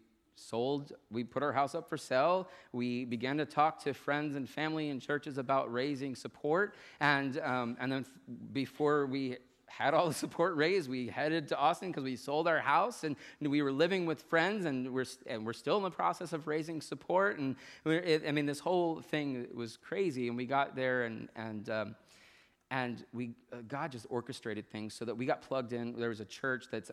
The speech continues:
a new church plant and giving us the opportunity to kinda come in. And they, they were like, "We'd love to be a part of sending you."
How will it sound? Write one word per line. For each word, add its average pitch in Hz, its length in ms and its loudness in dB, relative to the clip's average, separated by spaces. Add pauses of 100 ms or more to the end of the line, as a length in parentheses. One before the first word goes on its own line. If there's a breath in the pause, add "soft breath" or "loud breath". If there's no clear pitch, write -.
a 117 100 -4
new 110 260 -4
church 127 320 -6
plant 110 220 -8
and 101 100 -10
giving 131 260 -2
us 120 100 -8
the 123 100 -2
opportunity 107 560 -4
to 110 160 -10
kinda 117 240 -6
come 107 300 -6
in. 104 200 -6 (260 loud breath)
And 117 120 -2
they, 117 120 0
they 120 140 -2
were 120 60 2
like, 117 240 0
"We'd 151 160 -2
love 131 220 0
to 123 60 -4
be 117 80 -2
a 113 40 -2
part 117 260 -2
of 107 80 -6
sending 120 460 -4
you." 123 240 -2